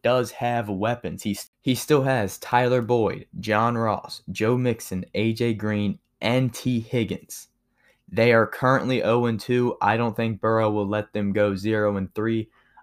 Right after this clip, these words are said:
I think he's a, he is a rushing threat too. I don't think the Eagles defense is good enough to stop him. I really do not. And Joe Burrow does not, he does not make many turnovers. So, boom. He already saw a dip in touches in week two compared to week one.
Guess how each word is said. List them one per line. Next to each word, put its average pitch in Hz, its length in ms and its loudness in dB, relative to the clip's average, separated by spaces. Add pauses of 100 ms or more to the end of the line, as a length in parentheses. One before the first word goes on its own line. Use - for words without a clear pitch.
I 101 100 4
think 101 220 -2
he's 98 160 0
a, 87 160 -4 (520)
he 135 140 4
is 101 120 2
a 92 80 2
rushing 110 420 0
threat 104 400 -2
too. 139 400 -2 (480)
I 95 160 0
don't 98 180 -2
think 95 200 -4
the 90 140 -4
Eagles 95 280 -6
defense 98 440 -4
is 92 120 -6
good 98 180 -2
enough 95 260 -4
to 92 80 -12
stop 90 360 -6
him. 85 140 -10 (120)
I 98 120 0
really 98 420 -2
do 98 180 -2
not. 95 380 -2
And 95 240 -4
Joe 107 200 -2
Burrow 107 360 0
does 95 180 -4
not, 98 320 -2 (160)
he 120 300 -4
does 110 180 -2
not 101 400 0
make 98 320 -4
many 98 240 -4
turnovers. 90 640 -8
So, 101 380 -4 (760)
boom. 92 240 -8 (520)
He 160 180 4
already 147 240 6
saw 139 280 0
a 113 100 0
dip 123 320 -4
in 107 100 -2
touches 120 460 -4
in 104 180 -2
week 104 220 -2
two 139 300 0
compared 101 400 -2
to 101 100 -4
week 98 200 -2
one. 123 540 0